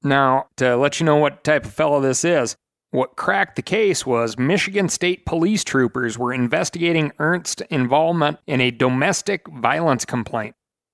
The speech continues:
State police then contacted the Department of Natural Resources conservation officers, and they noticed several deer in a nearby barn where Ernst reportedly spent a significant amount of time.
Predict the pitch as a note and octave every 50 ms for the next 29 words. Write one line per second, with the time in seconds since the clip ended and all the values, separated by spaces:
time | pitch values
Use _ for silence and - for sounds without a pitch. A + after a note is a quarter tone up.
0 | _ _ - - - - F3 A3+ A3+ - - C#3+ E3+ E3 C#3+ C#3 D3 D3 - -
1 | D3+ D3 D3+ D#3 E3 - - D3 D3 D#3 D#3 C#3+ D#3 D3 D#3 D#3 D3 - D3+ C#3
2 | B2+ B2 B2 A#2 A2+ A2+ A2 - - - D3 D#3 D#3 D3+ C#3 B2 C3+ C3+ C3 -
3 | - A#2+ B2 D3+ G#3 F#3+ - F#3 F#3+ F3+ D3 D#3+ D#3 - - D#3 D3+ C3 - B2
4 | B2+ D#3+ G#3 F#3+ - G3 F#3 F#3 F#3 F3 - F#3+ E3+ - F#3+ G#3 G3+ F#3+ - _
5 | _ - - B2+ C#3 C3+ C3+ C#3 C#3+ C#3+ C#3+ C3+ - - - - C#3 C#3+ D3 D#3
6 | E3+ D#3+ C#3 C3+ B2+ B2+ C3 C3+ C3 C3 C3 B2+ B2+ B2+ B2+ A#2+ B2+ B2 A#2 A#2
7 | A#2 A2+ D#3 G3+ F#3 D3 B2+ B2+ C3+ D3 C#3 - _ - B2 B2 B2+ C3 D3+ D3+
8 | D3 C#3+ C3 - - D3+ C#3 - - - D3 D3 C#3 C3+ C3 C#3 C3+ B2 - -
9 | - - D3 C3+ B2+ A2+ - - C3 B2 - - - C#3 C3 C3 C#3 D3+ D3+ -
10 | E3 - - D3+ D3 - - - _ - C#3+ C3+ C3 C3 C3 B2 A2+ - D3+ D3+
11 | C3+ A2+ G2+ -